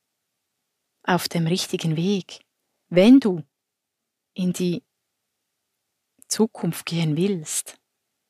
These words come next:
und kannst, dann erschaffst du dein Umfeld.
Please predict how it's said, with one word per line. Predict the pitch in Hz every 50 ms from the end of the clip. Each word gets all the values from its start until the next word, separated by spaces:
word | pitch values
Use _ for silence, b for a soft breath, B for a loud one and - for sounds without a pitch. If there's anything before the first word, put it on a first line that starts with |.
| _ _ _ _ _
und | - 180 - -
kannst, | - - 165 175 202 208 190 - - - - - - - _ _ _ _ _ _ _ _ _ _ _ _ _ _ _ _ _ _ _ _ _ _ _ _ _ _ _ _ _ _ _ _ _ _ _ _ _ _ _ _ _ _ _ _ _
dann | - 170 175 190 196 180 165 - _ _ _ _ _ _ _ _ _ _ _ _ _ _ _ _ _ _ _ _ _ _ _ _ _ _ _ _ _ _ _ _ _ -
erschaffst | - 180 151 - - 156 156 - - - - - - -
du | 208 214 208 190 170 156 - _ _ _ _ _ _ _ _ _ _ _ _ _ _ _ _ _ _ _
dein | - 165 160 165
Umfeld. | 170 202 233 226 - - 180 156 156 160 - - - -